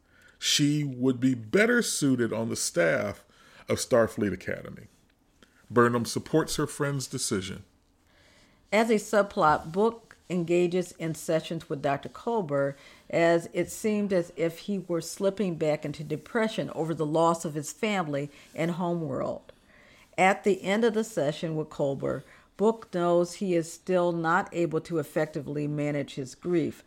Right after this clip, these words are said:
Speaker 2: However, he learns that healing from this loss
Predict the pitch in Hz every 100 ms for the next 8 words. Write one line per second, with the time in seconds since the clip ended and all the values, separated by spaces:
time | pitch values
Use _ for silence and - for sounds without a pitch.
0 | - - - 180 - 214 202 160 139 -
1 | - _ _ - 202 196 190 185 160 185
2 | 208 180 156 143 - 151 156 147 131 -
3 | - 240 247 190 175 175 165 - 175 170
4 | 160 170 - 160 147 151